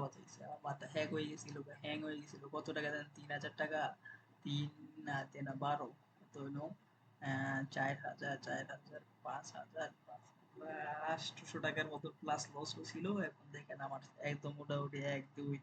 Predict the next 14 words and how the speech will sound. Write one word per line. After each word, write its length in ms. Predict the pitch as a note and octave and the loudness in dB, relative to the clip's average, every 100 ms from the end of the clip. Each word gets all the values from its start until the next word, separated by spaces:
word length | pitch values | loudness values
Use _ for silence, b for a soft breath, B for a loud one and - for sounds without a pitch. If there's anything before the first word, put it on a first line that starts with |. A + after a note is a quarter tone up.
| - | -4
তিন, 240 | C#3+ C#3 C#3 - - | 0 0 0 -6 2
চার, 240 | C#3+ C#3 C3+ - | 6 6 4 6
পাঁচ, 240 | C#3 C#3 C#3 - | 8 8 6 0
ছয়, 280 | E3+ D3 C#3 C#3 - | 2 4 4 2 2
সাত, 280 | D3 C#3 C3 - C#3+ | 6 6 6 8 8
আট, 120 | C#3 - - - - _ - - F#3+ G#3+ | 8 0 -20 -20 -20 _ -20 -6 2 4
একদম 360 | F3 D#3+ D#3 C#3+ C3 - - - - | 4 4 4 6 4 -2 -20 -12 0
প্রফিট, 540 | C#3 C#3 - - - - - - - - - | 2 0 -6 -12 -10 -10 -10 -14 -20 -20 0
লস 180 | C3 A#2+ - | 2 2 -2
রিকভার। 360 | C#3 A#2+ - - - - - - - - - - - - | -4 -6 -8 -10 -14 -20 -20 -20 -20 -20 -20 -20 -20 -14
সারা 320 | - - - G#2+ | -12 -12 -12 -10
বাবা 240 | C3 B2+ C3 | -10 -8 -8
রে 80 | C3+ C3+ | -6 -8
বাবা। 240 | B2+ - | -8 -12